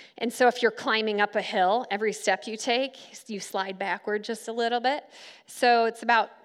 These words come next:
making progress. It's about little steps that you take every day to get to where you want to go. The little steps matter. And I think, um, sometimes we assume it's the big steps that make the most impact, like, um,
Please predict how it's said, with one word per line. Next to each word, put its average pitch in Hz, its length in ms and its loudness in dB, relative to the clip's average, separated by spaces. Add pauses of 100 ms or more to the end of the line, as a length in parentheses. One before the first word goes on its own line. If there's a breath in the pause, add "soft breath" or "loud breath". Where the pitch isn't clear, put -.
(180)
making 226 360 -2
progress. 185 580 -2
It's 196 100 -20
about 208 260 2
little 240 340 4
steps - 520 -2
that 190 180 -2
you 202 80 -8
take 196 280 -6 (240)
every 214 480 2
day 180 600 -2 (120)
to 220 140 -4
get 190 280 -4
to 214 160 -4
where 185 420 -4
you 185 120 -8
want 175 220 -8
to 185 100 -12
go. 180 160 -2
The 185 160 -4
little 226 300 0
steps - 400 -2 (380 loud breath)
matter. 277 600 -2 (380 loud breath)
And 254 120 4
I 254 100 4
think, - 340 -4
um, 226 400 4
sometimes 277 760 0
we 262 340 0
assume 247 440 0
it's 226 160 -4
the 220 80 -14
big 285 280 0
steps - 640 -4 (200)
that 214 140 2
make 214 240 -2
the 220 100 -2
most 190 360 -2
impact, 190 640 -8 (320 loud breath)
like, 190 420 0
um, 175 440 -2